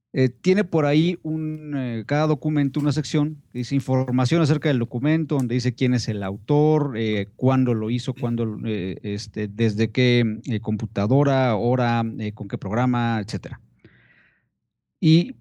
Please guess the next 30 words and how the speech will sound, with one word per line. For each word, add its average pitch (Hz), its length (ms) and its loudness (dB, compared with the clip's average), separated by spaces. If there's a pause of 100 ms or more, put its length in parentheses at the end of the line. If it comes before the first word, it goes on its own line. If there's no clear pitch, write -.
(240)
eh, 117 200 -6 (320)
también 170 260 4
tiene 190 200 2
espacios 185 420 0
para 151 180 -4
que - 80 -6
uno 175 100 -2
le 156 80 -2
ponga 151 240 -2
lo 147 120 0
que 147 100 -6
quiera, 160 320 -4 (300)
notas 151 420 0
adicionales, 135 1300 0
eh, 107 340 -4 (600)
quién 147 200 4
debe 139 160 4
autorizar 123 480 -2
el 117 120 -4
contenido, 139 840 -2
una 202 300 -2
serie 151 320 2
de, 104 200 -2 (220)
de, 110 120 -4
de 113 500 0
metadatos 139 800 4
precisamente. - 760 -16 (920)
Pues 185 120 0
resulta 233 260 0
que 190 220 -2